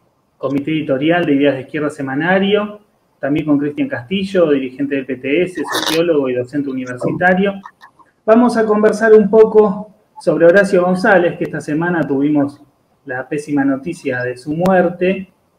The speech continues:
Y bueno, nosotros hemos tenido muchos debates a lo largo de los años con él y pensamos hacer este conversatorio para hacer un pequeño homenaje y también un, un pequeño repaso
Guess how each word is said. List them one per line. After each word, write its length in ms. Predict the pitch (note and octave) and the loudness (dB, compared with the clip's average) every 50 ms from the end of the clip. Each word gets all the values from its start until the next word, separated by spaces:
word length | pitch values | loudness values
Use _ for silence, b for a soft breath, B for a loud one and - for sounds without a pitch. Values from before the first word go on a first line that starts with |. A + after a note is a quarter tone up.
| _ _ _ _ _ _ _ _ _ _ | _ _ _ _ _ _ _ _ _ _
Y 100 | F3+ E3 | 0 4
bueno, 480 | F3 F#3+ G3+ G3 E3+ E3+ F3+ F3+ - - - | 4 4 4 4 2 0 -2 -4 -8 -10 -8
nosotros 460 | D#3+ D#3 - - F#3 F#3 F#3 F3+ F3+ F#3 | -8 -8 -4 -4 -4 0 0 0 2 4
hemos 160 | F#3 F3+ F3+ | 2 2 2
tenido 340 | F3+ F3 F3+ F#3 F#3+ F#3 F3 | 2 0 2 2 2 2 2
muchos 320 | F3+ F#3 F#3 - F3+ D#3 | 2 0 0 0 -2 0
debates 680 | D#3 D#3+ D#3+ E3+ F3 F3 E3+ E3 D#3 D3 C#3+ D3 - - _ _ _ _ _ _ _ | 2 4 4 4 4 4 2 0 0 0 -2 -4 -8 -18 _ _ _ _ _ _ _
a 100 | _ C#3 | _ -2
lo 120 | C3+ C#3+ D3 | 0 2 2
largo 300 | D#3 D#3+ E3 E3 E3 D#3 | 2 4 4 4 4 4
de 100 | D3+ D3 | 4 4
los 240 | D3 D3 D3 - | 2 2 0 0
años 300 | F3 F3+ F3 E3 D3+ - | -2 -2 -2 -2 -4 -2
con 180 | - F#3 F3+ F#3 | 0 0 2 2
él 240 | F#3 F#3 G3 G3+ F#3+ | 4 2 2 2 0
y 120 | F#3 D#3 | -2 -2
pensamos 680 | C#3+ C#3+ C#3 B2 - D3+ D3+ D3+ D3+ C#3+ C#3+ - - _ _ _ _ _ _ _ _ _ _ _ _ _ _ _ _ _ _ _ _ | 0 0 -2 -2 -2 -2 -2 0 0 0 -2 -4 -12 _ _ _ _ _ _ _ _ _ _ _ _ _ _ _ _ _ _ _ _
hacer 320 | C#3+ C#3+ C#3+ - - D#3+ D#3+ | -8 -8 -8 -6 -6 -6 -6
este 220 | C#3+ - - C#3+ | -4 -4 -6 -4
conversatorio 1160 | C#3+ C#3 C#3 C#3+ C#3 C3+ - D#3+ D#3 D3 - E3 E3 E3+ F3 E3+ D#3 C#3+ C3 - - - _ _ _ _ _ _ _ | -2 0 2 2 2 0 0 -4 -6 0 4 4 4 6 6 4 6 4 4 2 -2 -14 _ _ _ _ _ _ _
para 220 | - D3 D3 D3 | -2 2 2 2
hacer 280 | D3 D3 - F#3 F#3 F3+ | 2 2 4 6 6 6
un 460 | F3 E3 D#3 D3+ C#3+ C#3+ C#3 C3+ C3 | 6 4 2 4 4 4 4 2 2
pequeño 400 | - D3 C#3+ D3 F3 F3+ F3+ F3 | -2 -4 -2 0 0 0 0 0
homenaje 480 | F3 F3+ F#3 G3 G3 G3 G3+ F#3+ G3+ G#3 | 0 0 2 2 4 4 2 2 2 0
y 100 | F3+ - | 0 2
también 380 | D3+ C#3 C#3 C#3+ D3+ D#3+ D#3 | 0 2 2 2 2 2 2
un, 220 | D3+ D3 C#3+ C#3+ D3 | 0 2 2 2 0
un 160 | D3 D3 C#3 | -2 -4 -4
pequeño 360 | D3 D3 - E3+ E3+ D#3+ D3 | -4 -4 -2 -2 0 0 0
repaso 720 | C#3+ C#3+ C#3 C3+ - E3 E3 D#3+ D#3+ - E3+ D#3 D#3 - | 0 0 -2 0 2 2 2 2 2 0 0 0 0 -8